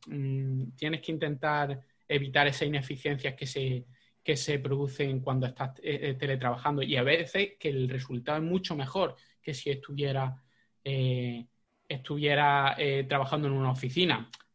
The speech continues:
Lo ideal sería que se dieran las dos cosas,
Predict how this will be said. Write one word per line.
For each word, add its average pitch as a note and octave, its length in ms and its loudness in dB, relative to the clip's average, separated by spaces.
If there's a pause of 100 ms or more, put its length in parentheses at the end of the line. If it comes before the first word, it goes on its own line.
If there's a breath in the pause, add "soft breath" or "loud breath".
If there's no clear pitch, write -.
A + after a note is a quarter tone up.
(180)
Lo C#3 180 4
ideal D3+ 500 6
sería E3+ 400 2
que F3+ 100 -2
se E3 140 -2
dieran D#3+ 420 0
las C3 400 0
dos C#3 220 -4
cosas, D3+ 440 -2